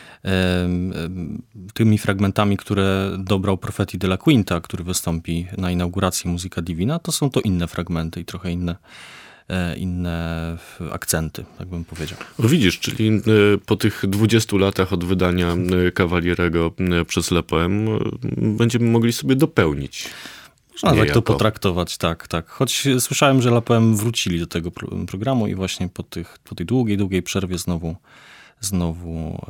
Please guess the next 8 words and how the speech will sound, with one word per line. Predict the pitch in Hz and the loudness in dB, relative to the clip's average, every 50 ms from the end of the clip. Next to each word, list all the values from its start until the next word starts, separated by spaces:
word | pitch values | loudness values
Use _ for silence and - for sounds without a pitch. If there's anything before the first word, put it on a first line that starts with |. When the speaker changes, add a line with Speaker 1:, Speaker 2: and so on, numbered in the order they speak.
| 95 - | -12 -8
Speaker 1:
koncertują. | - 92 87 - 85 - - - - - - 95 - _ _ _ _ _ _ _ _ - - - - - - - - - | -6 -6 -6 -6 -8 -12 -14 -14 -14 -14 -14 -16 -20 _ _ _ _ _ _ _ _ -12 -8 -6 -6 -6 -8 -8 -2 2
Speaker 2:
No | 110 110 92 | 2 2 4
słuchaj, | - - 120 101 98 87 82 | 4 4 6 6 6 4 4
m, | 82 90 95 95 92 98 98 98 98 95 95 - - 98 95 - | 4 2 2 2 2 2 4 4 4 2 2 0 0 -2 -2 -2
Ciemne | - - 113 110 113 110 104 | 0 2 2 4 4 4 4
Jucznie | 101 95 92 - - - 104 101 | 4 4 2 0 -2 0 0 2
już, | 101 98 98 - - - - - - | 2 2 0 -2 -4 -4 -4 -4 0
e, | - | 2